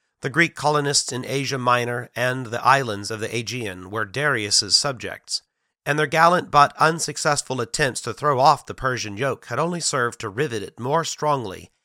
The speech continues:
and to increase the general belief that the Greeks could not stand before the Persians in a field of battle. Darius' Scythian war, though unsuccessful in its immediate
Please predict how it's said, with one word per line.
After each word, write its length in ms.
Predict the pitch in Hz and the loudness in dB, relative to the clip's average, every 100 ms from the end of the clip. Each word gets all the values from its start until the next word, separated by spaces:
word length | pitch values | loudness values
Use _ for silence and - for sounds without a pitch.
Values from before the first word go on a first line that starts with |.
| _ _ - | _ _ -4
and 160 | 131 | -2
to 100 | 135 | 0
increase 480 | 135 160 - 127 98 | -2 -2 -4 -4 -4
the 120 | - | -6
general 380 | 95 117 131 104 | -6 -4 -2 -4
belief 460 | 92 101 151 117 - - | -6 -8 -6 -8 -12 -12
that 100 | 113 | -10
the 80 | 117 | -8
Greeks 320 | 120 147 - | -6 -6 -6
could 180 | 113 101 | -10 2
not 240 | 147 - | 2 2
stand 320 | - 110 92 | -4 -4 -6
before 280 | 87 - 104 | -10 -8 -8
the 100 | 92 | -8
Persians 540 | - 117 101 90 90 - | -6 -6 -6 -12 -12 -8
in 100 | 101 | -8
a 60 | |
field 340 | - 113 92 90 | -8 -8 -8 -12
of 160 | 87 | -6
battle. 460 | 110 110 - - - _ _ _ _ _ - - - | -4 -4 -6 -18 -20 _ _ _ _ _ -20 -20 -2
Darius' 480 | 135 147 147 143 135 | 4 4 4 2 0
Scythian 560 | - 147 - 127 123 | -2 -2 -2 -4 -4
war, 460 | 117 139 101 92 98 _ _ _ | -2 0 0 -4 -12 _ _ _
though 280 | 123 139 135 | 4 4 6
unsuccessful 880 | 139 175 175 143 - 156 - - 101 | 2 2 0 -4 0 0 -2 -8 -6
in 160 | 113 117 | -4 -4
its 140 | - | -6
immediate 480 | 117 131 160 113 | -6 -6 -6 -6